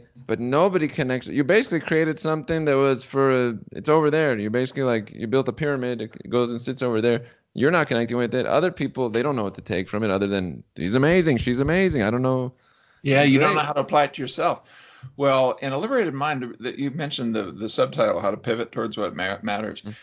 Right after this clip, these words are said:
Speaker 2: That
Speaker 1: Mm-hmm.
Speaker 2: metaphor of a pivot, uh, this is the first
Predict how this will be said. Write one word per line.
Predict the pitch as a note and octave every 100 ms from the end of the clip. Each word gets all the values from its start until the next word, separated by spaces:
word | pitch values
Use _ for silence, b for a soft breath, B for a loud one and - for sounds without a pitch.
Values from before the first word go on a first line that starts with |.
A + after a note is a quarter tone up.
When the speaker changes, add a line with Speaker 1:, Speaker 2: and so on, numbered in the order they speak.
| B
Speaker 2:
That | B2+
Speaker 1:
Mm-hmm. | C3+
Speaker 2:
metaphor | E3+ A#3+ - A#3
of | C3+
a |
pivot, | - F3 D3+ F#2+ D#2 _ _ _ _ _ _ _ _
uh, | C3+ C3
this | E3+
is |
the | D3+ C#3
first | - D3 C3+